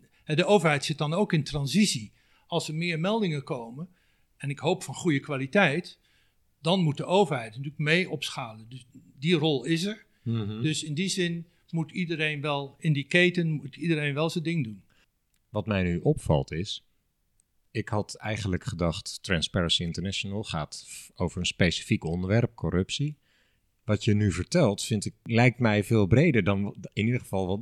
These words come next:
Speaker 2: dan wat ik had verwacht. Gaat de, eh, de kijk op de samenleving, eh, van Transparency International zo breed dat dat allemaal, eh,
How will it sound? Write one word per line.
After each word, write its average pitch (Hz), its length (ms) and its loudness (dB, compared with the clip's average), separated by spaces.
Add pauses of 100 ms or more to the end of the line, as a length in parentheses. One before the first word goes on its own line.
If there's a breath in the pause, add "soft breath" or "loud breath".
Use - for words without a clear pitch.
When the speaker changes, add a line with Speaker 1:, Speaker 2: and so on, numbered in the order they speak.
Speaker 2:
dan 98 160 -2
wat 98 180 -2
ik 98 100 -4
had 87 200 -6
verwacht. - 560 -4 (460 soft breath)
Gaat 123 540 2
de, 104 840 2
eh, 98 360 -2
de 92 200 0
kijk 143 340 0
op 113 200 0 (120)
de 98 120 2
samenleving, 107 1120 0
eh, 95 320 -4
van 101 220 -2
Transparency 101 580 -2
International 95 500 0
zo 98 160 2
breed 95 280 2
dat 92 140 -2
dat - 360 -6 (180)
allemaal, 92 720 -2
eh, 98 180 -4